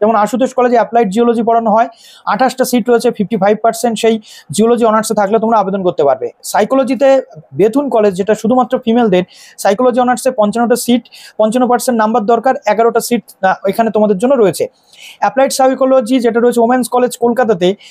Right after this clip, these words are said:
ফিফটি ফাইভ পার্সেন্ট সাইকোলজিতে থাকলে আবেদন করতে পারবে, শুধুমাত্র মেয়েদের কলেজ, চব্বিশটা সিট। বটানিতে এখানে রয়েছে আশুতোষ কলেজ। এখানে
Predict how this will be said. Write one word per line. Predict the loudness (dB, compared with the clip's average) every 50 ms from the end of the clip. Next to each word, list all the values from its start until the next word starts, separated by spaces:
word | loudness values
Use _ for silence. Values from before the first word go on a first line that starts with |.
| -12 _ -4
ফিফটি | -2 -2 -2 0
ফাইভ | 0 0 0 0 0
পার্সেন্ট | -2 -2 0 0 -2 -2 -2 -6 _ _ _ _ _ _
সাইকোলজিতে | -8 -4 -2 0 0 2 0 0 0 -2 -2
থাকলে | -2 -2 0 2 0
আবেদন | 0 0 -2 -2
করতে | 0 0 0 2
পারবে, | 2 2 0 0
শুধুমাত্র | -2 0 0 0 0 2 0 0
মেয়েদের | 2 2 2 2 0 0
কলেজ, | 0 0 0 0 0 -2
চব্বিশটা | -4 -2 -2 -4 -2 -2 -2
সিট। | 0 -2 -4 -4 _ _ -20 -20 -20 -16 -8 -2
বটানিতে | 0 0 0 0 0 0 0 0 0
এখানে | 0 0 0 0 2
রয়েছে | 2 0 0 0
আশুতোষ | -2 -2 -2 -2 -4 -4 -2 -2
কলেজ। | 0 0 0 0 -2 -4 -12 _ _ _ -20 -20 -12 _ -4
এখানে | -2 0 2 2